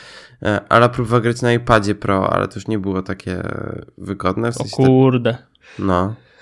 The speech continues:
Speaker 1: na tym dużym. E, tylko, no, wtedy już te el-,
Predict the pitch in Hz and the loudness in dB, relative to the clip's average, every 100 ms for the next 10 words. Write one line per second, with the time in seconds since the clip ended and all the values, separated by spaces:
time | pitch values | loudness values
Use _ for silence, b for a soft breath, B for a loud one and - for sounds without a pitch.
0 | 156 151 - 104 98 101 98 92 87 90 | -8 -6 0 0 2 -2 0 -2 -2 -4
1 | - - 92 95 - - 107 104 104 104 | -8 -4 -4 -2 -6 -6 -2 0 2 2
2 | 104 107 107 101 - 101 120 123 117 131 | 4 4 2 -2 -2 0 0 0 0 0
3 | - 120 120 - | 0 0 0 -2